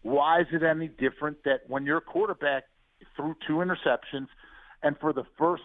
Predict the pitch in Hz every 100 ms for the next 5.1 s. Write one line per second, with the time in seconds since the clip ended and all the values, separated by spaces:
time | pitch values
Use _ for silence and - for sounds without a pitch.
0 | - 156 165 170 180 _ _ 160 160 170
1 | 175 170 - 147 147 180 196 - - -
2 | 175 170 160 170 208 226 180 160 165 -
3 | 143 - 151 233 208 87 - _ _ _
4 | 165 180 170 - 170 233 - 139 160 208
5 | 180